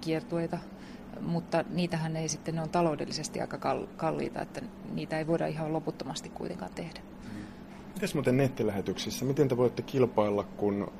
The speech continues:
Speaker 2: verkossa on saatavilla myös kaikki maailman parhaat teokset yhtä lailla?
Speaker 1: Sanotko, että nämä ei ole, ole maailman parhaita teoksia täällä?
Speaker 2: Esitä vain kysymyksen.
Speaker 1: <laughs> Olen sitä mieltä, että kyllähän täälläkin niitä mar-, maailman parhaita teoksia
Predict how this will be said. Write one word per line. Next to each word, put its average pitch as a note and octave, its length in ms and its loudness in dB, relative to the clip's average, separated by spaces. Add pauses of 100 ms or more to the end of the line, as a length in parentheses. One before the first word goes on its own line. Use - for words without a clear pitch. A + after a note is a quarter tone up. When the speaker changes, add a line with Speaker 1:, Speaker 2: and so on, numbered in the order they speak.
(100)
Speaker 2:
verkossa G#2+ 400 2
on G2+ 80 4
saatavilla G2 520 4
myös G2 480 0 (140)
kaikki G2+ 420 0 (520)
maailman G2 440 4
parhaat F#2 480 0
teokset - 560 -2 (520)
yhtä G2 220 2
lailla? F2+ 240 2 (680)
Speaker 1:
Sanotko, E3+ 400 4
että E3+ 260 2 (420)
nämä G3+ 280 8
ei D#3 200 6
ole, D3+ 180 0 (120)
ole F3 180 4
maailman E3 360 2
parhaita E3+ 440 2
teoksia - 440 -2
täällä? F3 340 -4 (400)
Speaker 2:
Esitä G#2+ 300 0
vain B2+ 140 2
kysymyksen. B2 580 4
Speaker 1:
<laughs> - 1120 4
Olen G#3 240 8
sitä A3+ 240 6
mieltä, G3 320 8
että F#3+ 180 2
kyllähän F3 280 2
täälläkin F3 420 4
niitä E3+ 180 4
mar-, F3 300 2
maailman E3+ 320 6
parhaita E3+ 380 4
teoksia D#3 420 4